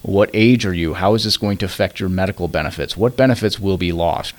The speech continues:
You know, how much of this not contributing to a four oh one K for this longer period of time, does that put a strain on the assets? And so we want to look at it in two different ways. One is, how is it going to affect the plan between you and your partner if you're married?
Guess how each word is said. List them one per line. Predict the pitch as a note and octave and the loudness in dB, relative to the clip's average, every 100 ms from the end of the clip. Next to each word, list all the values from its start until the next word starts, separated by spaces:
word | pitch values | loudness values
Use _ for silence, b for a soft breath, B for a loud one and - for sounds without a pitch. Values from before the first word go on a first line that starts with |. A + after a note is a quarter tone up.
| G2 | -10
You | G#2 G2+ | -4 -4
know, | F2+ | -2
how | G#2 | 2
much | A2+ A2+ G#2+ | 4 4 0
of | F#2+ | -4
this | F#2+ F2+ | -4 -4
not | F2 F#2+ G2 G#2 - | -2 -2 -2 -4 -4
contributing | G2+ - G#2+ G2 F#2 | -6 -2 -2 -2 -4
to | - F#2+ | -4 -6
a | |
four | - G2+ F2+ | -4 -2 0
oh | F2+ | 0
one | F2 | -4
K | - E3+ - F2+ E2+ B B - | -4 0 2 2 -2 B B -2
for | A#2+ | 2
this | A2 A2+ A2+ | 2 2 2
longer | G#2 G2 | 2 0
period | - G2+ F2+ | 0 0 0
of | - | 0
time, | B2 G#2 F2 B B B - | 0 2 0 B B B -2
does | G2+ E2 | -2 0
that | G2 G2 A2 - | 2 2 2 2
put | G#2 | 0
a | |
strain | F#2 - F#2 F2 | 0 0 0 0
on | E2+ | 0
the | E2 | 0
assets? | E2+ E2 - - - - - - - _ - | 0 0 0 -2 -6 -8 -20 -20 -20 _ -8
And | - G#2+ | 0 4
so | A#2 G#2+ B B B | 6 4 B B B
we | A#2+ | 4
want | A#2 B2+ E3+ | 6 8 6
to | |
look | D3+ C#3+ | 6 4
at | C3 | 4
it | |
in | A#2 | 4
two | - A2 | 2 0
different | G#2 F2 | 0 0
ways. | F2 E2 D2 - B B B B - | 0 0 -2 -8 B B B B -6
One | A#2+ C#3 F3 | 2 6 6
is, | A#2 | 4
how | - C3+ F3 | 2 2 4
is | D3 | 4
it | G2+ | 4
going | B2 A#2 | 4 4
to | A2 | 2
affect | G2 - A2+ G2+ - - | -2 2 2 2 -2 -8
the | |
plan | G2 - G#2+ G2+ | -6 -2 2 2
between | F#2 F2 G#2 F#2+ F2 F2 | 0 -2 -2 0 0 -2
you | - A2 A2+ | 0 4 6
and | G#2+ | 4
your | F#2 | 2
partner | - G2 D2 F2 | 0 0 0 -2
if | E2 | -4
you're | F2 | -4
married? | E2 E2 E2+ - | -4 -4 -6 -10